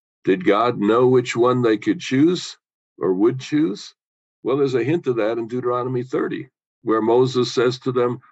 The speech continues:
"When you go into exile, here's what I'd like you to do, or here's what God is doing with you," et cetera. So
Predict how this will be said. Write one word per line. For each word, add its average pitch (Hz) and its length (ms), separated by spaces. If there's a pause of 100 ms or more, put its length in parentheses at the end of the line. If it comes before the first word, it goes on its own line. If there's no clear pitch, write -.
(120)
"When 175 340
you 170 180
go 113 280
into 101 220
exile, 78 600 (460)
here's 104 520 (180)
what 95 200
I'd 85 120
like 90 240
you 85 100
to 78 80
do, 60 380
or 65 80
here's 98 320
what 85 200
God 82 260
is 78 160
doing 76 360
with 76 220
you," 67 220 (180)
et 73 140
cetera. - 380
So 110 260